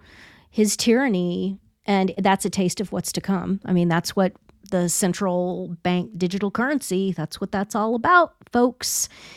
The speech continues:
It's gonna be, you say something, I say something that somebody doesn't like, and oops, my card doesn't work anymore.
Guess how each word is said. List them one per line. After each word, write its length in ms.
It's 160
gonna 200
be, 480
you 280
say 280
something, 680
I 160
say 300
something 520
that 140
somebody 420
doesn't 360
like, 420
and 1160
oops, 480
my 140
card 320
doesn't 260
work 240
anymore. 500